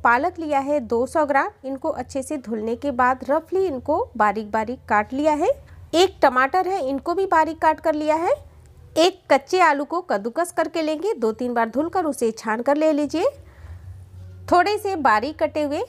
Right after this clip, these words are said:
हरा धनिया, आलू की जगह आप एक प्याज को बारीक काट कर ले सकते हैं,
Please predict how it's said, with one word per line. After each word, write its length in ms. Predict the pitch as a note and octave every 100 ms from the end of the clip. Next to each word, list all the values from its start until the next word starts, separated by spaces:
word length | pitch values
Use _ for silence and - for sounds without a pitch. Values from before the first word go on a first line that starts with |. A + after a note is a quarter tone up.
| -
हरा 200 | A3+ A#3
धनिया, 360 | B3 D#4 D#4 E4+ B4 _ _ _ _ - -
आलू 280 | - C#4 E4+
की 140 | G#4+ F#4+
जगह 260 | D#4+ D4
आप 300 | D#4 A3 G#3+ -
एक 200 | C4 D#4 -
प्याज 320 | C4+ A#3 A#3
को 140 | - D#4+
बारीक 320 | B3 G3+ G#3+
काट 200 | C4+ C4+
कर 160 | D4 D#4+
ले 140 | D#4
सकते 360 | D4 C#4+ C#4+ D4+
हैं, 140 | D4